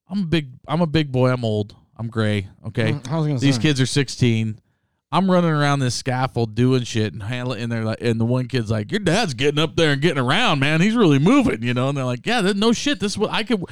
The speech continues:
Speaker 1: guess what? Before you learned how to do this, I had,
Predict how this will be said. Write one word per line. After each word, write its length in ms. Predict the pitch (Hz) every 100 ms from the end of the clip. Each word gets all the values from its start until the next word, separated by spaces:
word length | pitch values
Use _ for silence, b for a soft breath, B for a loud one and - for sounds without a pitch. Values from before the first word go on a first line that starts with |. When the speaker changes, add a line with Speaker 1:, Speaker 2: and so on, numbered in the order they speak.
| B B -
Speaker 1:
guess 180 | 254
what? 280 | 220 262 156
Before 360 | 175 - 240 233
you 200 | 208 277
learned 260 | 262 190
how 120 | 170 170
to 100 | 165
do 160 | 170
this, 200 | 180 175
I 180 | - 226
had, 160 | 240